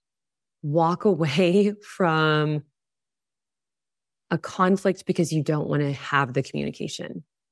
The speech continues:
I would hope that you would do your best to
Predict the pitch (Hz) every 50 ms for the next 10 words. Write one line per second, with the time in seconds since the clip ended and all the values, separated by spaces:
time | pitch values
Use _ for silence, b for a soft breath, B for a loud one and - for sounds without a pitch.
0 | _ _ _ _ _ _ _ _ _ _ _ _ _ _ _ - 233 254 247 226
1 | 170 156 190 196 190 - - 170 - 170 165 151 156 143 131 - 170 170 160 151
2 | 156 143 - 143 143 151 170 - - - - - - - _ _ _ _ _ _
3 | _ _ _ _ - - - 185 175 170 170 165 160 156 151 143 143